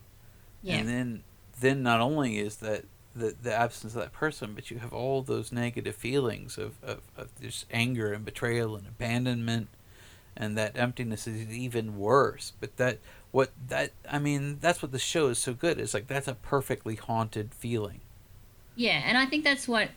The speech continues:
Speaker 1: one of the things I like about horror movies is always getting to the guts of it. And why is this scary? And what is this text telling us about what is scary? And what is it saying about us as people? Why are we scared? What is this scary?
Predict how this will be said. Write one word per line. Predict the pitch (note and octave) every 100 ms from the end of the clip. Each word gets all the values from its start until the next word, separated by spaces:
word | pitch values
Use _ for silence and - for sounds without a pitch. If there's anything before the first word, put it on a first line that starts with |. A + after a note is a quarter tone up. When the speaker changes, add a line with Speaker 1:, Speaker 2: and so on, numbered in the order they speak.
| - -
Speaker 1:
one | G#3
of | G#3
the | F#3
things | F3+
I | F3
like | E3 D#3
about | D#3 D#3+
horror | D#3+
movies | D#3+ D#3 D#3 D#3+
is | D#3+
always | E3+ E3+
getting | E3 F3 E3+
to | E3+
the |
guts | D#3 D3+ -
of | -
it. | C3 - -
And | E3 E3 D#3+ - - - -
why | F3+ A3
is | A3+
this | G3+
scary? | - - F3 E3+ E3+ D#3+
And | E3+
what | F3+
is | F#3
this | F#3+
text | - F3+ -
telling | E3+ E3 E3
us | D#3+ -
about | D3+ D3
what | E3+ E3 D3+
is | D3+
scary? | - F3+ F3 E3
And |
what | D#3+
is | E3
it | -
saying | F3 E3 E3
about | E3 D#3 - - -
us | D3+ D#3 -
as | D#3+
people? | - D3 F#3 G3+ - - - - - -
Why | E3+ F#3+
are |
we | F3+
scared? | D#3+ F3 D#3+ E3 - -
What | F3
is | F3+ D#3+
this | E3
scary? | - D#3+ D#3+ D#3 -